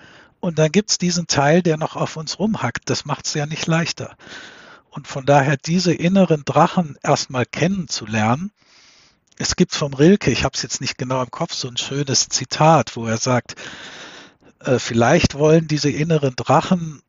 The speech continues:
uns, ähm, irgendwo einfach mal mutig sehen und dann verwandeln sie sich in Prinzessinnen." Also heute würde man die Prinzen dazu nehmen.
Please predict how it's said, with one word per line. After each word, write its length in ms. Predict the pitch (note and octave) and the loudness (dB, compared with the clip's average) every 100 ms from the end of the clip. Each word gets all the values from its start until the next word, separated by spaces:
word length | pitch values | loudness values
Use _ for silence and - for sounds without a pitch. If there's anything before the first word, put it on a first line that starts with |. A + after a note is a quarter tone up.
| _ _ _ _ | _ _ _ _
uns, 560 | - C#3+ C3+ - - - _ _ | -10 -10 -6 -4 -4 -8 _ _
ähm, 380 | D3 C3 B2+ - - | -2 -2 -4 -18 -6
irgendwo 340 | D3+ D#3+ - | -4 -4 -4
einfach 480 | C3+ - D3+ - - | -2 -2 -2 -2 -6
mal 300 | D3 C#3+ C#3 | -4 0 0
mutig 800 | C3+ D3 F#3 - D#3+ D#3 - - - - _ _ _ | -2 -6 -4 0 2 2 -2 -8 -16 -20 _ _ _
sehen 560 | C3 B2+ C#3 E3 F#3+ E3+ | -8 0 6 6 4 -2
und 240 | - C#3+ - | -8 -12 0
dann 200 | C#3 D3+ | 0 0
verwandeln 600 | - C3+ C3 D#3+ E3 C#3+ | -2 0 2 2 2 0
sie 120 | C#3 | -4
sich 320 | C3+ C#3 - | -4 -4 -4
in 140 | C#3 C3+ | -6 -8
Prinzessinnen." 840 | - C#3 B2+ E3+ F3+ C3+ A2+ G#2+ | -8 -6 0 0 0 -2 -4 -6
Also 260 | A#2 G#2+ G2+ | -8 -8 -6
heute 300 | B2+ - B2+ | -6 -6 -8
würde 160 | B2 | -8
man 160 | B2 A#2 | -4 -4
die 100 | A#2 | -6
Prinzen 460 | - C3+ B2+ - A#2+ | -4 -6 -4 -6 0
dazu 380 | A#2 - D#3 | 0 0 -4
nehmen. 320 | D#3 C3+ B2+ | -2 0 0